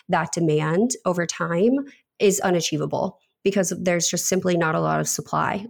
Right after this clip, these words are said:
So those large organizations,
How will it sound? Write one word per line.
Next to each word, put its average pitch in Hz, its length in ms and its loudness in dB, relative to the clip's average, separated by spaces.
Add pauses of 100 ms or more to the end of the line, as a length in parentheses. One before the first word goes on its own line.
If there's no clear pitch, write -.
So 170 480 0 (120)
those 180 440 0
large 170 560 0 (320)
organizations, 165 960 0